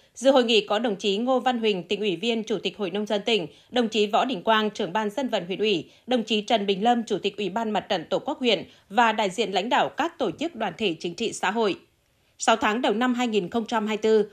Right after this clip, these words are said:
Hội Nông dân huyện đã phát huy tinh thần đoàn kết, đổi mới nội dung, phương thức hoạt động,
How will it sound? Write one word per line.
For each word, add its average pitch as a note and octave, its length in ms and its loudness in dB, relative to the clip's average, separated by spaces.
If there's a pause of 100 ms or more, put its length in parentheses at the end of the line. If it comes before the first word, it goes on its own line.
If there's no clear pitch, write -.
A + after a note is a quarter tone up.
(120)
Hội C#4 140 6
Nông D#4 140 2
dân D#4 180 2
huyện G#3 240 2
đã G3 160 4
phát E4+ 200 -4
huy B3+ 180 0
tinh C#4 200 -4
thần G3+ 240 -2
đoàn F#3+ 260 0
kết, D4+ 240 -2
đổi A3 160 0
mới F#3 200 -2
nội B3 200 -4
dung, A#3+ 240 0
phương G#3 220 -4
thức E4+ 180 -4
hoạt F3 160 -2
động, G3+ 200 2